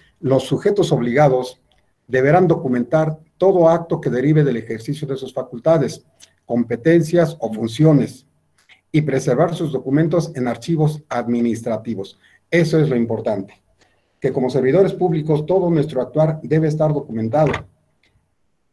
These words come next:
debe estar registrado en cualquiera de los medios que la ley previene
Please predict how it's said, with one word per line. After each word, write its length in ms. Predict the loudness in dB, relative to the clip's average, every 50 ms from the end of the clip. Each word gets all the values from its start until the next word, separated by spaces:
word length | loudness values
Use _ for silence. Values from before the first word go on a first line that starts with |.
| _ _ 0
debe 240 | 2 2 4 4
estar 440 | 2 2 2 2 2 2 0 -2 -8 -12
registrado 880 | -10 -10 -10 -8 -10 -12 -14 -8 -4 0 2 2 2 2 0 -2 -2 -4
en 140 | -6 -8 -6
cualquiera 480 | -6 -8 -8 -6 -4 -2 0 0 0
de 160 | 0 0 -2 -2
los 160 | -4 -6 -4
medios 260 | -4 -4 -4 -4 -4
que 100 | -4 -4
la 140 | -4 -2 0
ley 140 | 0 -2 -2
previene 600 | -4 -6 -6 -4 -2 -2 -2 0 -2 -4 -6